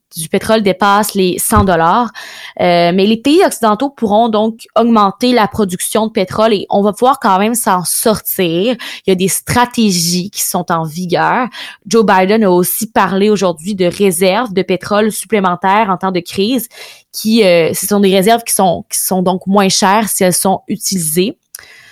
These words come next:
Alors, à voir. Le pétrole, c'est sûr que c'est inquiétant. C'est sûr qu'on, on verra pas le prix du pétrole baisser, mais est-ce que ça va être vraiment important à suivre ? Deuxième, euh, ben, deuxième conséquence sur nos vies, c'est, c'est la perturbation,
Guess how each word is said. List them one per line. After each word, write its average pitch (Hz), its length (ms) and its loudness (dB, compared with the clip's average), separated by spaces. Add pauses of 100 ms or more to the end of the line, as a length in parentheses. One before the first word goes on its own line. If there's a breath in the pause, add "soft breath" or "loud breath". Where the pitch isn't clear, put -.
(120)
Alors, 202 140 2
à 202 120 4
voir. 175 340 0
Le 180 100 -2
pétrole, 214 380 0
c'est 240 120 -4
sûr 220 140 -2
que - 60 -10
c'est 190 80 -4
inquiétant. 214 360 0
C'est - 120 -8
sûr 208 120 -4
qu'on, 180 320 -6
on 190 200 2
verra 220 260 2
pas 311 80 2
le 277 80 0
prix - 180 -4
du 202 120 -2
pétrole 220 340 2
baisser, 196 560 2 (320 loud breath)
mais 214 80 2
est-ce 190 100 0
que 269 80 -2
ça 214 160 0
va 196 120 2
être 190 140 -6 (180)
vraiment 208 720 0 (260)
important 196 800 -2 (540)
à 185 120 -2
suivre ? - 420 -8 (440 loud breath)
Deuxième, 240 580 0
euh, 185 360 2 (220)
ben, 175 220 0
deuxième 185 260 0
conséquence 196 400 -4
sur 190 120 0
nos 175 120 0
vies, 202 160 -4
c'est, 175 220 0
c'est 196 120 -4
la 175 100 0
perturbation, 202 920 -2